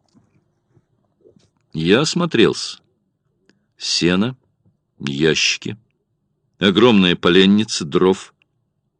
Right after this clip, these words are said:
гора угля, курятник, косилка и целые мотки колючей проволоки для ограждения. Когда привезли уголь и дрова? Позднее. Возможно, что это под ними?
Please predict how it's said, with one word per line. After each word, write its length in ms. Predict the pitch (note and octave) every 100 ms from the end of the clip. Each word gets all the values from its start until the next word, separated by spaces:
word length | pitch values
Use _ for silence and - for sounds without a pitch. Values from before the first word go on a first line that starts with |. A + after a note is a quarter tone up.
| _
гора 420 | C2+ F#2+ F#2 F2 -
угля, 460 | G2+ G#2 A2+ C3 C#3 _ _ _ _ _ _ _ _ -
курятник, 840 | D#2+ D2 F#2 G2 - - - _ _ _ _ _
косилка 680 | - D2 - - A#2 A2+ -
и 220 | - -
целые 460 | G2 - G#2+ A#2 A2
мотки 360 | G2 F#2 - G#2+
колючей 440 | F#2+ G2+ F#2+ F2+
проволоки 500 | - G2+ A#2+ A#2+ A2
для 220 | F2+ G2
ограждения. 640 | G2+ F#2+ F2+ - C2 A#1+ - _ _ _ _ _ _ _ _ _ _ _ - - - -
Когда 320 | A2+ C3+ C#3
привезли 520 | F#2+ E2+ E2 D2 E2
уголь 340 | - B2 A2 D#2+
и 40 |
дрова? 440 | B1+ C#2 C#2+ F2+ B2+ _ _ _ _ _ _ _ _ _ -
Позднее. 640 | F2+ D#2 C#2 B1 B1 - _ _ _ _ _ _ _ _ _ _
Возможно, 680 | - D#2 C#2 D2+ E2 D#2 E2+
что 260 | - - D#2
это 300 | D#2 - D2
под 320 | - E2 D#2+
ними? 320 | D3+ E3+ C2+